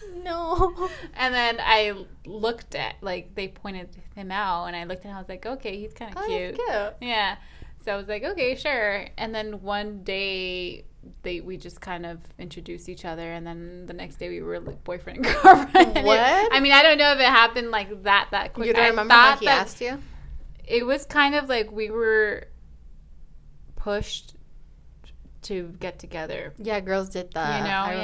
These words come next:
Speaker 1: remember.
Speaker 2: like, "He has a crush on you," you know, just
Speaker 1: I feel like that's probably
Speaker 2: and I
Speaker 1: how
Speaker 2: was like,
Speaker 1: mine
Speaker 2: "Okay,
Speaker 1: happened.
Speaker 2: sure, fine, whatever." And it just kinda happened, like, on the spot.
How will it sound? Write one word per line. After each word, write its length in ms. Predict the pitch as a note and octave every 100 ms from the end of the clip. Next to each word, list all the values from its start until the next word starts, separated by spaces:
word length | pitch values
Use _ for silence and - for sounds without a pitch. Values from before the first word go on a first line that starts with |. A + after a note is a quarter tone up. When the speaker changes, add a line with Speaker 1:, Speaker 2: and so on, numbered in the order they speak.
| G3+
Speaker 1:
remember. 120 | G3+
Speaker 2:
like, 140 | F#3+ -
"He 120 | A#3+
has 140 | B3 C4+
a 40 |
crush 260 | - A3 A#3+
on 160 | A#3+
you," 200 | A#3 G#3+ G#3 G#3
you 120 | G3+ F#3+
know, 100 | F#3+
just 220 | - -
Speaker 1:
I 40 |
feel 140 | G3 A3
like 120 | A3
that's 140 | F#3+ -
probably 120 | G#3
Speaker 2:
and 80 | A3+
I 20 |
Speaker 1:
how 40 | A#3+
Speaker 2:
was 80 | A#3
like, 180 | A3+ A3+
Speaker 1:
mine 80 | A#3+
Speaker 2:
"Okay, 140 | B3+
Speaker 1:
happened. 160 | B3 G3
Speaker 2:
sure, 200 | A3 A3
fine, 360 | G#3+ G3 F#3+ F#3
whatever." 420 | F#3 F3+ F3+ F#3 - - - - -
And 440 | F#3+ F#3 F3+ -
it 160 | - F#3
just 200 | F#3+ -
kinda 200 | G#3 F3+
happened, 420 | F3 F3+ F3 E3+
like, 180 | E3 E3+
on 160 | F3 F3
the 80 | E3+
spot. 400 | - E3+ E3